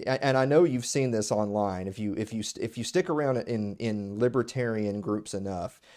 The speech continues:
you'll run into people that constantly ans-, ask that question. And they have this attitude of, "Well, I just can't be happy until we live in a free society." And I think, "Wow, you're gonna die unhappy then." 'Cause I d-, I don't know if living in a free society is, is in the cards for us in our lifetimes.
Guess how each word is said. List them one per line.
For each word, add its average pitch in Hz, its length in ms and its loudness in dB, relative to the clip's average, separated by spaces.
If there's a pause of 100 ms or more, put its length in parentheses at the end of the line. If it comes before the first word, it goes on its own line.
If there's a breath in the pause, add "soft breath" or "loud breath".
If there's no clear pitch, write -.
you'll 120 160 2
run 139 200 4
into 139 180 0
people 135 300 -2
that 107 140 -2
constantly 127 720 -2
ans-, 117 320 -6
ask 113 240 -4
that - 180 -6
question. 98 520 -6 (260 soft breath)
And 120 120 0
they 120 120 0
have 156 260 2
this 135 160 2
attitude 131 520 0
of, 101 340 -2 (560)
"Well, 127 180 6
I 117 120 6
just 160 260 -4
can't 147 260 -2
be 131 160 0
happy 110 400 -4
until 92 240 -4
we 98 120 -2
live 95 180 -2
in 95 80 -6
a 98 60 -8
free 95 200 -8
society." - 640 -10 (360)
And 107 120 -4
I 107 80 -2
think, 107 260 -4
"Wow, 110 300 0
you're 98 180 -2
gonna 101 220 -4
die 101 540 -2 (120)
unhappy 104 540 -6
then." - 340 -16 (640)
'Cause 113 200 -2
I 110 80 4
d-, 107 160 0
I 123 80 4
don't 135 260 2
know 151 140 6
if 131 100 2
living 139 300 4
in 120 80 0
a 113 40 -2
free 127 220 0
society 117 640 2
is, 101 160 -2
is 104 160 -4
in 113 220 -6
the 107 80 -2
cards 135 400 0
for 104 180 -4
us 104 160 -6
in 107 80 -6
our 92 140 -4
lifetimes. 95 680 -8